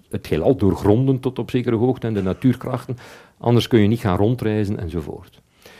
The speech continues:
Dus ik denk dat hen dat zou interesseren, van wat kennen zij? Ze zouden waarschijnlijk vragen, onder meer,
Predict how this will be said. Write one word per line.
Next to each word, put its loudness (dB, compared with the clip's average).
Dus 2
ik 6
denk 8
dat 6
hen 4
dat 2
zou 6
interesseren, 0
van -4
wat -4
kennen 2
zij? -8
Ze -8
zouden 6
waarschijnlijk 2
vragen, 0
onder -6
meer, -2